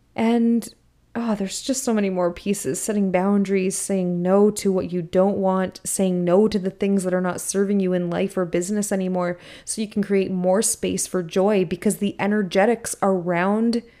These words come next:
what is not fulfilling you is such a great cause of burnout.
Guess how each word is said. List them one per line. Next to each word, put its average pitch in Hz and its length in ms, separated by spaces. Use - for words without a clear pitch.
what 190 340
is 185 380
not 175 440
fulfilling 254 560
you 277 320
is 208 140
such 202 280
a 202 40
great 185 260
cause 214 360
of 165 260
burnout. 196 680